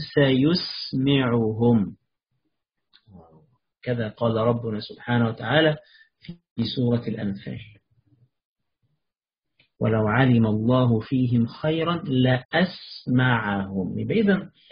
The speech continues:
خدها معايا قاعدة، إنه مش كل اللي عنده عين بيشوف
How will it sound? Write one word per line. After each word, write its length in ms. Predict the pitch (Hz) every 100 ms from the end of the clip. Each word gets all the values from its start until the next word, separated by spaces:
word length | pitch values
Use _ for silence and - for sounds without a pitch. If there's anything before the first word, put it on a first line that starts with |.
| _ -
خدها 280 | 208 175 151
معايا 220 | 139 135
قاعدة، 480 | 135 143 151 185 - _ _ _ _ _ _ - _ _ 135
إنه 160 | 135
مش 200 | 135 135
كل 140 | - 202
اللي 140 | 180
عنده 280 | 160 175 156
عين 220 | 147 165
بيشوف 420 | 151 131 143 110